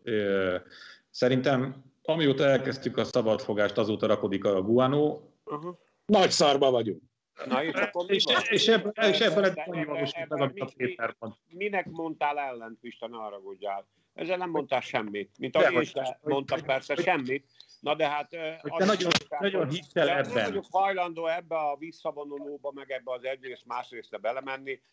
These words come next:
Speaker 2: mert akkor most mondok konkrétumot. Ha és amennyiben, drága barátom, mondjuk az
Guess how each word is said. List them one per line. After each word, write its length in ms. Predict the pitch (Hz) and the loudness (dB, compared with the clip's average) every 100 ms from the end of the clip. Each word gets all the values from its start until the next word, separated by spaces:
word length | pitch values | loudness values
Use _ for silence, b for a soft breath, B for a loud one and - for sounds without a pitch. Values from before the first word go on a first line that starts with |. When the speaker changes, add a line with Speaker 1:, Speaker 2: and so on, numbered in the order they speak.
| _ - | _ -2
Speaker 2:
mert 260 | 139 147 _ - | 0 0 _ -4
akkor 340 | 147 - 151 | -4 -2 -4
most 220 | 156 147 - | -2 -4 -2
mondok 420 | 160 156 143 - _ - | -2 -2 -4 -6 _ -2
konkrétumot. 760 | 151 139 123 107 - 98 87 _ _ _ _ _ _ _ _ _ | 0 0 -4 -8 -8 -10 -12 _ _ _ _ _ _ _ _ _
Ha 260 | - 185 240 | -2 2 6
és 260 | 226 196 - | 8 6 4
amennyiben, 840 | 180 156 135 123 110 104 90 90 _ _ _ | 2 2 -2 -4 -4 -6 -10 -20 _ _ _
drága 320 | 117 143 131 | -4 -2 -2
barátom, 640 | 120 117 104 - 101 101 - | -4 -4 -6 -8 -12 -14 -14
mondjuk 440 | 113 120 120 120 | -8 -8 -8 -4
az 400 | 120 113 113 107 | 0 2 0 -2